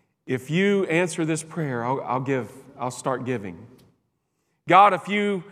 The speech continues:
uh, do this for me, I'll start doing this for you." That's, that's not the heart of God. That's not a heart that's, it's saying, "God, you give me, I'll give to you." No, it's,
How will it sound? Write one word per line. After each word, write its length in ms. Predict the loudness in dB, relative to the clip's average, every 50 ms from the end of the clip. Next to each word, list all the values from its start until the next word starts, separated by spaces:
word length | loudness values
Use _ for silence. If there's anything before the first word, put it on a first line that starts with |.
| -20 -20 -12 -4
uh, 420 | 0 2 2 4 2 0 -2 -6 -10 -18 -20 -20 -20 -20 -20 -20 -20 _ _ _ _ _ _ _ _ _ _ _ _ _ _ _ -6
do 220 | 0 2 2 4
this 260 | 6 6 4 4 4 -2
for 200 | -2 -2 0 2
me, 560 | 4 4 4 4 2 0 -2 -4 -6 -10 -2 2
I'll 160 | 2 2 2
start 400 | 0 -2 0 0 0 0 0 0
doing 300 | -2 0 0 2 0 0
this 180 | 0 -2 -4
for 200 | -6 -10 -8 -8
you." 340 | -6 -4 -4 -4 -4 -6 -10 -14 -18 -20 -20 -20 -20 -20 _ _ _ _ _ -12
That's, 260 | -12 -12 -10 -12 -14 -14 -10 -8
that's 240 | -8 -8 -6 -6
not 340 | -2 0 0 2 0 0 0
the 100 | -2 -4
heart 360 | -2 0 0 0 0 0 -2
of 180 | -4 -6 -6 -2
God. 320 | -2 0 2 2 0 0
That's 220 | -2 -4 -6 -4 -2
not 340 | 0 2 2 2 0 -6 -16 -20 -20 -20 -20 -20 -18 -8
a 120 | -4 -4 -2
heart 360 | 2 4 4 4 4 0 -4
that's, 240 | -8 -8 -8 -6 -6
it's 400 | -6 -6 -2 -2 -2 -2 -2 -2
saying, 300 | -2 0 0 0 0 2
"God, 320 | 2 4 4 4 2 0 -4 -14 -20 -20 -20 -20 -20 -20 -20 -16 -8
you 160 | -4 -2 -2
give 280 | 0 0 0 0 0 0
me, 200 | 0 0 2 2
I'll 140 | 2 0
give 200 | 0 0 -2 -2
to 80 | -2 -4
you." 320 | -4 -4 -4 -4 -6 -8 -14 -18 -20 -20 -20 -20 -20 _ _ _ _ _ _ _ _ _ _ _ _ _ _ _ _ _ _ _ _ _ _ _ _ _ _ _ _ -6
No, 360 | -2 0 0 0 -2 -4 -6 -6
it's, 300 | -8 -8 -8 -10 -12